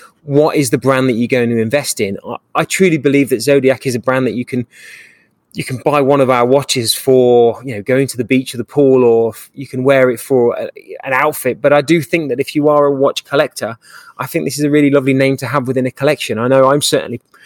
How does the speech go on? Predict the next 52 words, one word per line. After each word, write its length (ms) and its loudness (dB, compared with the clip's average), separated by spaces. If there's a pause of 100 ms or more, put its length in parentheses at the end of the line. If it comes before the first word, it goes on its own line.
(340)
uh, 140 0
I 120 2
was 140 0
proud 340 -2
of 80 0
it 100 -2
when 120 2
I 40 2
first 340 -2
bought 240 2
that 160 -6
one 220 2
watch 220 -2
to 80 -12
go 180 0
next 280 -2
to 140 2
Omega 460 -2
and 100 -4
Bremont 420 0
and 100 -2
all 120 2
the 80 -4
different 300 -8
brands 300 -2
that 100 -2
I, 180 -2
I 220 0
own. 320 0 (440)
Um, 400 0
but 140 0
then 140 2
obviously 300 -2
now 180 0
I'm 60 -6
here 180 -2
in 60 -2
a 40 -4
different 300 -8
level 260 0
and 100 -2
I 40 -6
see 420 0
what 200 0
we've 200 -4
got. 360 -2 (400)
So 180 -2
there's 140 2
a 80 4
watch 240 2
for 80 0
everybody, 460 0